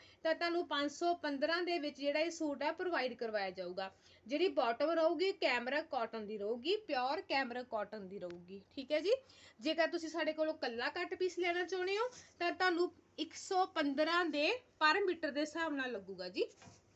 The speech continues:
ਠੀਕ ਹੈ ਜੀ, ਇਹ ਵਾਲਾ ਸੀਗਾ ਪਹਿਲਾ ਕੱਟ ਪੀਸ। ਇਸ ਤੋਂ ਅਗਲਾ ਆਊਗਾ ਜੀ, ਦੇਖੋ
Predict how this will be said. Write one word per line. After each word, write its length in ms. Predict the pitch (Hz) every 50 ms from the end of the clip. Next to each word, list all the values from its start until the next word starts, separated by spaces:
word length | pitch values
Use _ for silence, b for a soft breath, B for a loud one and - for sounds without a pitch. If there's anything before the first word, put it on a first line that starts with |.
| _ -
ਠੀਕ 180 | 330 320 - 339
ਹੈ 60 | 349
ਜੀ, 120 | 320 440 508 - B B B B B B B
ਇਹ 160 | - 277 320 349
ਵਾਲਾ 240 | 370 370 370 403
ਸੀਗਾ 300 | 392 392 359 349 370 370
ਪਹਿਲਾ 380 | 370 - 302 240 220 220 226 247
ਕੱਟ 280 | - 320 330 320 330 392
ਪੀਸ। 340 | - 381 427 480 494 - - b b b b b
ਇਸ 160 | - 320 359 -
ਤੋਂ 200 | - 403 392 359
ਅਗਲਾ 180 | 311 320 330 339
ਆਊਗਾ 380 | 330 320 294 285 262 277 269 262
ਜੀ, 220 | 254 339 415 403
ਦੇਖੋ 380 | 330 285 285 - - 349 480